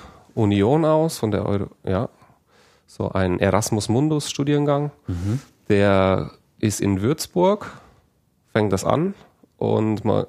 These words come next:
Speaker 1: es ist aber nicht nur in Würzburg, sondern, äh, es geht über vier Semester und man kann sich, also man, äh, ist da theoretisch bis an bis zu f-, drei verschiedenen Universitäten.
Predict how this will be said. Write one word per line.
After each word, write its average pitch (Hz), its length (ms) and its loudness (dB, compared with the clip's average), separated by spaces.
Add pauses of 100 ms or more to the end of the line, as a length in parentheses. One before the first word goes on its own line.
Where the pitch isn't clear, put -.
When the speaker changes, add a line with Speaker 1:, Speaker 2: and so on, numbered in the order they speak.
Speaker 1:
es - 160 -4
ist 127 160 -2
aber 113 160 4
nicht 123 220 0
nur 147 240 2
in 165 140 2
Würzburg, 165 520 0
sondern, 117 560 0
äh, 110 440 0
es 107 180 -4
geht 110 140 -2
über 107 160 -2
vier 113 180 -2
Semester 113 460 0
und 110 100 -2
man 107 180 0
kann 104 240 -2
sich, - 360 -4 (480)
also 101 280 0
man, 104 480 0
äh, 95 760 2 (320)
ist - 260 -4
da - 300 -2 (400)
theoretisch 113 640 0
bis 127 220 0
an 107 260 0
bis 120 180 -2
zu - 100 -4
f-, - 280 -16 (100)
drei 107 240 4
verschiedenen 113 420 0
Universitäten. 101 920 -2